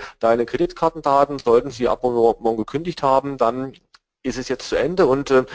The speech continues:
wenn Sie die Software starten wollen, dann schließen Sie doch bitte ein neues Abonnement ab. Und falls wir uns in der Overtime hier befinden,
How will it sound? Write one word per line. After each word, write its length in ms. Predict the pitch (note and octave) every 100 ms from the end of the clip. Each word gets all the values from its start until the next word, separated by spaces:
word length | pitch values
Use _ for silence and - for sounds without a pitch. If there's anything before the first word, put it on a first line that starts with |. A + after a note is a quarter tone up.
| - -
wenn 120 | A2+ A#2+
Sie 100 | B2
die 80 |
Software 360 | A#2+ B2 - A#2+
starten 320 | A#2+ A#2+ C3+
wollen, 240 | C3+ C#3 B2+
dann 280 | A2+ A#2+ -
schließen 400 | - A#2+ A#2+ B2
Sie 80 | A#2
doch 140 | G#2+
bitte 180 | A#2+ A2
ein 180 | G#2 G2+
neues 460 | F#2+ A2 A#2 - -
Abonnement 600 | G2+ G#2+ G#2 G2 E2 -
ab. 200 | - _ _ _ _ _ _ - - - -
Und 220 | A#2 - _ _ -
falls 380 | A2+ E3 -
wir 60 | D3+
uns 160 | D3+ C3+
in 60 |
der 100 | A#2
Overtime 460 | B2+ B2 A#2+ A2 A2
hier 120 | G2+
befinden, 580 | - C3 E3+ - A#3